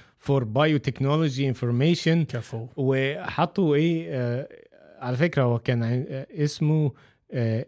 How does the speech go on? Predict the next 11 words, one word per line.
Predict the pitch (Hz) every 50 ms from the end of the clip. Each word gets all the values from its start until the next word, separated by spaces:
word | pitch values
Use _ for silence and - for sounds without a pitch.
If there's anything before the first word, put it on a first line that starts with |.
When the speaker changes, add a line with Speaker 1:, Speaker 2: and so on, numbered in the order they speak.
| - -
Speaker 1:
إن | 147 135 139
سي | 131 - - 135 123
بي | 117 - 117 117 139
آي | 147 131 135 151 165 170 170 165 156 - - _ -
آر | 127 131 139 147 - -
أو | 143 127 127 147 151
إف | 127 127 - - 294
إل. | 175 170 185 208 214 196 - _ _ _ _ _ _
Speaker 2:
وي، | - 127 143 156 165 170 170 170 170 170 170 170 170 170 170 170 170 170 165 160 135 127
شطول | 123 - - 123 123 _ - 160 160 151 123
هذا. | 131 143 139 131 127 120